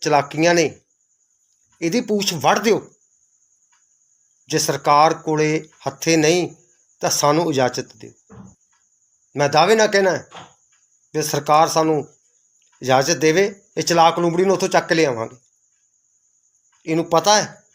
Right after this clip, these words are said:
ਕਿ ਇਹ ਉਹ ਰੰਗਰੇਟੇ ਨੇ ਜੋ ਗੁਰੂ ਸਾਹਿਬ ਦਾ ਦਿਲੋਂ ਸ਼ੀਸ਼ ਲਿਆ ਸਕਦੇ ਨੇ। ਉਹ ਇਹ ਕਿਹੜੀ ਬਾਗ ਦੀ ਮੂਲੀ ਹੈ?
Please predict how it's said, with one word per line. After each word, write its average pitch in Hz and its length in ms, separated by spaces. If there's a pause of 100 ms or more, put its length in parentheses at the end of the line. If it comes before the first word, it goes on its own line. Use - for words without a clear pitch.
(520)
ਕਿ 190 100
ਇਹ 180 200
ਉਹ 214 180
ਰੰਗਰੇਟੇ 165 460
ਨੇ 156 300 (1000)
ਜੋ 131 160
ਗੁਰੂ 127 200
ਸਾਹਿਬ 151 320
ਦਾ 135 340 (360)
ਦਿਲੋਂ 131 280
ਸ਼ੀਸ਼ 151 460
ਲਿਆ 143 180
ਸਕਦੇ 131 340
ਨੇ। 175 180 (580)
ਉਹ 156 100
ਇਹ 202 180
ਕਿਹੜੀ 196 220
ਬਾਗ 139 320
ਦੀ 120 100
ਮੂਲੀ 107 340
ਹੈ? 110 40